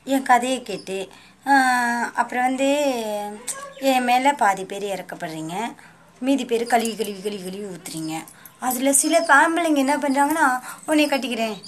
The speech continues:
உன்னைய வச்சுக்கிறேன்" அப்படின்னு சொல்றாங்க. அவங்களுக்கெல்லாம் நான் என்ன சொல்ல வரேன்னா, "என்னைய, எனக்கு வரவேன், என்னைய கட்டிக்கிறவன் என்னென்ன பண்ணணும்?"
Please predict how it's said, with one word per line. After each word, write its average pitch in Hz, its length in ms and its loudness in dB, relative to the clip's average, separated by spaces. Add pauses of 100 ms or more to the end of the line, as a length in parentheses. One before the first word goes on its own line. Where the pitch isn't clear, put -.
உன்னைய 254 200 -2
வச்சுக்கிறேன்" 196 500 -6 (240)
அப்படின்னு 208 440 -6
சொல்றாங்க. 202 480 -8 (420)
அவங்களுக்கெல்லாம் 175 580 -2
நான் 220 100 0
என்ன 175 200 -4
சொல்ல 165 340 -2
வரேன்னா, 151 540 -4 (400)
"என்னைய, 220 520 -6
எனக்கு 226 480 -10
வரவேன், 175 680 -18 (280)
என்னைய 262 300 -2
கட்டிக்கிறவன் 226 640 -6
என்னென்ன 269 380 -2
பண்ணணும்?" 208 600 -4